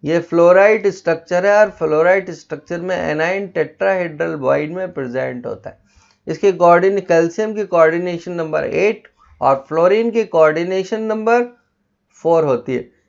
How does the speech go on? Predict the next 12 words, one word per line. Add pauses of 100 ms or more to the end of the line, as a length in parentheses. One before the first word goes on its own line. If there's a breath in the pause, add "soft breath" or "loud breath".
(120)
ये (140)
several
times (160)
जेई
और
नीट
के
एग्जामों
में
आ
चुका
है।